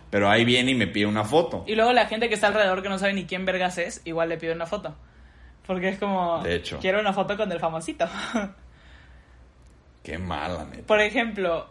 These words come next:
Speaker 2: Daniel también dice que cuando era adolescente tenía un chingo de pedos con el alcohol. Que porque,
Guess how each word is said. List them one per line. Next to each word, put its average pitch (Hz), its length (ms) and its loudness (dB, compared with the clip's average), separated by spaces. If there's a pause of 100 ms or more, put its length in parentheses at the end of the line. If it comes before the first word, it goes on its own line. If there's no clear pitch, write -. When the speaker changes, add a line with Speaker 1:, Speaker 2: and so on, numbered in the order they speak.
(140)
Speaker 2:
Daniel 214 480 0
también 180 520 -2
dice 196 260 -4
que 202 100 -4
cuando 180 220 -2
era 180 120 0
adolescente 175 580 -2
tenía 170 240 -10
un 175 80 -12
chingo 175 240 -8
de 170 80 -2
pedos 160 200 -6
con 160 160 -10
el 139 80 -8
alcohol. 110 380 -10 (480)
Que 185 160 -4
porque, 160 1040 -2